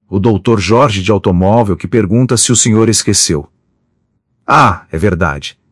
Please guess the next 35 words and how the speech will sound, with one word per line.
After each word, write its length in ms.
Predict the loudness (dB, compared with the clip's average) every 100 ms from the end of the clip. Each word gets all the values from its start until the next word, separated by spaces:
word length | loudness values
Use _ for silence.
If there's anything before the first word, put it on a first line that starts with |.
| -2
E 80 |
eu 80 | 0
que 80 | 0
prometera 400 | 0 0 2 2
jantar 380 | 2 0 0 0
com 100 | 0
o 60 |
Jorge. 500 | 2 2 0 -4 -12 _ _ _ _ -2
No 80 |
Leme. 440 | 2 4 2 0 -4 _ _ _
Está 320 | -8 0 2 2
aí. 280 | 0 -6 _ _ _
Está 220 | -6 -2 -2
aí, 80 |
espera 300 | -2 -2 0
um 40 | 0
automóvel. 680 | 0 0 2 0 -2 -6 -12 _ _ _ _
O 40 | -8
papadales. 720 | -4 0 0 0 -2 -6 -8 -16 _ _ _ _
Dona 240 | -4 0 2
Malvina 300 | 2 2 0
carregou 400 | 2 0 2 2
o 60 |
sobrecenho. 680 | 2 0 0 0 -2 -4 -10 _ _ _ _ _ _ -4
As 140 | -2
roscas 480 | 2 2 2 0 -2
do 100 | -2
seu 180 | 0 0
pescoço 420 | 0 0 -2 0
tornaram-se 540 | 0 0 2 2 2 2
vermelhas, 720 | 2 2 2 2 0 -2 -8 _ -2
mas 220 | 0 2
Justino 500 | 0 -2 0 0 0
sorria 400 | 2 2 2 2
complacente. 840 | 0 2 2 2 0 -2 -4 -12